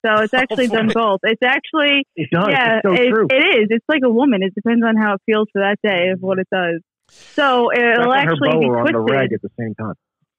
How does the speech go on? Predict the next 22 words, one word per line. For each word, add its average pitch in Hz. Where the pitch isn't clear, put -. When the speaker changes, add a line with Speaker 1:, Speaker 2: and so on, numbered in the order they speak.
Speaker 1:
Yep. 220
So 262
it'll 254
be, 254
and 247
see, 277
I'm, 294
I'm 381
more 480
family 247
friendly 330
than 370
you 262
are. 175
Speaker 3:
I 190
didn't 311
curse. 240
Speaker 2:
Oh, -
Speaker 1:
So, 262
Speaker 2:
gee. 254
Speaker 1:
y-, 269
yeah, 277